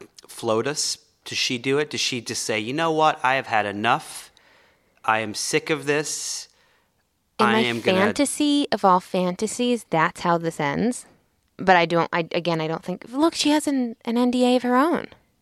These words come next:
Speaker 1: Yeah, I've heard that.
Speaker 2: So I, I think,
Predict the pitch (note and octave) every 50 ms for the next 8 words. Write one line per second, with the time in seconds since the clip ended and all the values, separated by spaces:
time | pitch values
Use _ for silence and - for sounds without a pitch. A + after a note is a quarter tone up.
0 | _ _ _ _ _ _ _ _ _ - - G#2+ G2 G2 G2 - _ _ _ -
1 | - - - G2+ F#2+ F#2 - F#2 F2+ F#2 - _ _ _ _ _ _ - - -
2 | A#3 A3+ G#3+ G#3+ G#3+ A3 A3 - _ _ _ _ _ _ - - - - - -
3 | G#3+ G#3 G3 - F#3 F#3 E3+ E3 - - F3 E3+ D#3+